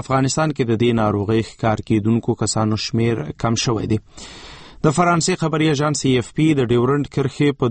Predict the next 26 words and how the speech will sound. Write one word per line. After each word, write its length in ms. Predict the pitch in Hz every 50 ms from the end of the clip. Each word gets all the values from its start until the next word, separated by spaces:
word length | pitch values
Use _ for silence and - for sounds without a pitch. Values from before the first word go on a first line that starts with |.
| 104
دواړو 280 | 113 127 135 143 135 117 - -
خواو 300 | - 113 113 117 117 -
کې 220 | - 135 135 131 120
د 20 | 107 - -
پولیو 320 | 113 113 113 120 120 117 113 107
ناروغۍ 360 | 104 104 107 104 98 123 139 139
او 40 | 127
د 140 | 117 117 104
دې 200 | 117 123 123 113 113
مخنیوي 360 | 113 - - - 107 110 127 123 - 127
کمپاین 360 | 110 101 - - 135 127 117 -
په 60 | - 107 107
اړه 140 | 117 117 113 - - - - _ _ _ 120 120
یوه 100 | 123 123 127
لیکنه 300 | - - 160 165 143 -
خپره 180 | - 123 123
کړې 200 | 123 - 143 143 143
ده 60 | 151 151
چې 120 | 139 139 120 113
مهمې 260 | 110 120 120 117 113 104 110
برخې 240 | 113 113 - - 127
یې 60 | 131 123 113
له 40 | 107 104 104
ګل 120 | 110 107 104 - - -
ایاز 280 | 104 104 110 104 90 104 92
اورو. 260 | 92 92 98 101 101